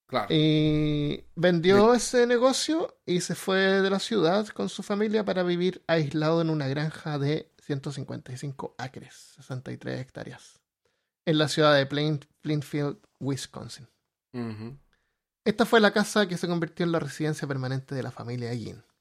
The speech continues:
Speaker 2: Y Augusta aprovechó el aislamiento de la granja, rechazando los forasteros que podrían haber influido a sus hijos.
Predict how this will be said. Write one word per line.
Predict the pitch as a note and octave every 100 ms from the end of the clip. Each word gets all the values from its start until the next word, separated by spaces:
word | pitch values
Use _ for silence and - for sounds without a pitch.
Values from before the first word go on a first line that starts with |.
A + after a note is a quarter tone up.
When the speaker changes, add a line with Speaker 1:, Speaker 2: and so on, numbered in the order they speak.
| _ _ _ _ _ _ _ _ _ _ -
Speaker 2:
Y | D3+ D3+ -
Augusta | - D#3+ F#3+ F#3+ - G3
aprovechó | D#3 E3+ D#3+ D#3 F#3
el | G3
aislamiento | G#3 G#3+ A3 G#3+ G#3+
de | G#3+
la | G#3
granja, | G#3 G#3+ G#3 A3 G#3 - - - - - -
rechazando | - C#3+ C#3 C#3+ - D#3+ D#3
los | D3+
forasteros | C3+ C3+ C3 - D#3 E3 - -
que | _ C#3+ D3 -
podrían | C#3 C3+ C#3 C3
haber | C3
influido | C3 B2 - C3 C3+ B2+ - - _ _ -
a |
sus | - A2+
hijos. | - - - - -